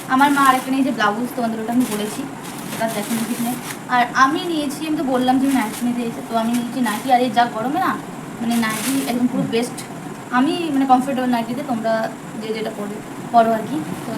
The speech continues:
চলো এই দেখো একটা নাইটি, এই কালারটা কেমন অবশ্যই কমেন্ট করে জানিও, কোনে কেমন লাগে জানি না, but এমনিতে খুব সুন্দর লাগে। আরও একটা নিয়েছি, ওইটা আমি আমার চয়েসে নিয়েছি, আমি স্লিভলেস নিয়েছি ওটা।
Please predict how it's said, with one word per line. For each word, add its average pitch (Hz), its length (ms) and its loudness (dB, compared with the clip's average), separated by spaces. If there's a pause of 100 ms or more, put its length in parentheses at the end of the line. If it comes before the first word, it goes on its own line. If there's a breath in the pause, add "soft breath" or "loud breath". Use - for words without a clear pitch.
চলো 262 180 -2
এই 277 120 0
দেখো 269 120 0
একটা 254 220 -2
নাইটি, 233 240 -2
এই 254 80 -2
কালারটা 254 280 6
কেমন 247 260 4
অবশ্যই 233 300 -2
কমেন্ট 233 240 -2
করে 233 120 -4
জানিও, 233 180 0 (280)
কোনে 285 180 4
কেমন 285 220 0
লাগে 269 180 2
জানি 269 200 2
না, 330 100 0 (300)
but 233 140 2
এমনিতে 247 240 4
খুব 254 180 -2
সুন্দর 233 200 2
লাগে। 247 140 4 (1700)
আরও 240 160 4
একটা 269 220 0
নিয়েছি, 277 240 0 (200)
ওইটা 294 260 6
আমি 302 380 4
আমার 285 240 4
চয়েসে 294 240 0
নিয়েছি, 302 240 2
আমি 311 100 2
স্লিভলেস 285 460 0
নিয়েছি 277 220 2
ওটা। 254 200 0